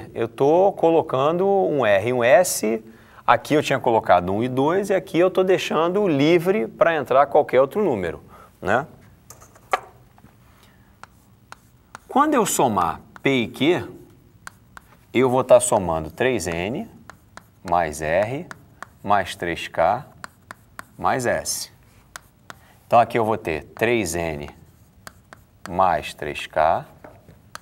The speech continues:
mais R mais S.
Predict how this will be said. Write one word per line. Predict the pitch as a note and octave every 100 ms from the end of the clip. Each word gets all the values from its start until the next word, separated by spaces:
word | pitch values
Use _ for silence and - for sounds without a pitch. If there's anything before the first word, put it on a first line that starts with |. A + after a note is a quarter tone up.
| _ _ - _ _ -
mais | F#2 G#2 G2 E2
R | E2+ F#2 A#2 C#3+ F3 - - - _ _ _ _ _ -
mais | F#2 A#2+ A#2+
S. | G2 D2+ - -